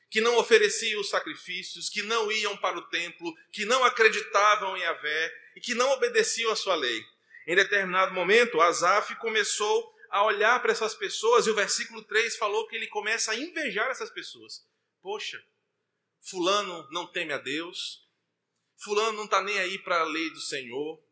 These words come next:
não frequenta a casa de Deus, não ora ao Senhor, não fala com Deus, mas a vida dele é tão legal, parece ser melhor do que a minha.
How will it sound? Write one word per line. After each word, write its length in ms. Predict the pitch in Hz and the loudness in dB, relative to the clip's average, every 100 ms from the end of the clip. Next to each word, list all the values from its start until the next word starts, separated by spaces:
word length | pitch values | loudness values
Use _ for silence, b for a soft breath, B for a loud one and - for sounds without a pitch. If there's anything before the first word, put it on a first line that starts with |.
| _ _ _ _ | _ _ _ _
não 160 | 185 240 | 0 0
frequenta 560 | 240 208 - 214 214 202 | 2 -2 -2 -6 -2 -4
a 40 | |
casa 360 | - 180 180 160 | 0 0 0 -2
de 120 | 143 | -10
Deus, 560 | 165 185 196 190 - - _ - | -2 -2 -2 -4 -6 -6 _ 2
não 200 | 233 208 | 2 4
ora 360 | 220 226 214 | 0 0 0
ao 100 | 202 | -2
Senhor, 640 | 196 190 165 147 175 190 185 _ | -2 -8 -8 -10 -10 -10 -16 _
não 180 | 220 254 | 0 0
fala 320 | - 240 240 220 | 0 0 0 -2
com 220 | 202 175 | -4 -4
Deus, 560 | 165 185 196 - - b b | -2 -2 -2 -4 -6 b b
mas 160 | 214 220 | -6 -6
a 60 | |
vida 220 | 208 214 196 | -6 -8 -8
dele 300 | 175 208 208 | -4 -4 -4
é 200 | - - | -8 -4
tão 160 | 233 247 | -2 0
legal, 460 | 220 - 196 214 | -2 0 -2 0
parece 360 | 208 196 208 208 | 2 2 2 0
ser 240 | - 214 | 0 2
melhor 340 | 214 214 202 226 | 2 2 4 4
do 120 | 220 | 2
que 100 | 220 | 2
a 100 | 220 | 2
minha. 460 | 196 220 233 185 | 2 -2 0 0